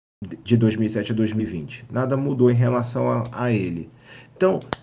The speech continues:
quem, os estados, e a análise é por estado. Então, o estado que não teve em dois mil e vinte e um pelo menos três mil e sessenta,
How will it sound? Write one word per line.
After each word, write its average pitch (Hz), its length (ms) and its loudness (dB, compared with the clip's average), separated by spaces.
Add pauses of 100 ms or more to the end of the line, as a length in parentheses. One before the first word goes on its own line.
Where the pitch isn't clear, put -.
(100)
quem, - 300 0
os 160 160 0
estados, 160 560 0
e 151 100 4
a 147 60 6
análise 151 400 2
é 147 40 -2
por 147 280 -4
estado. 117 520 0 (280)
Então, 165 120 -2
o 170 40 2
estado 180 320 -2
que - 100 -2
não 220 200 0
teve 120 440 4
em - 20 4
dois 120 220 2
mil 139 120 0
e 143 40 0
vinte 143 240 -6
e - 60 -4
um 120 120 0
pelo 113 200 -2
menos 123 200 0
três 131 240 -4
mil 117 100 -2
e - 20 -2
sessenta, 117 600 -4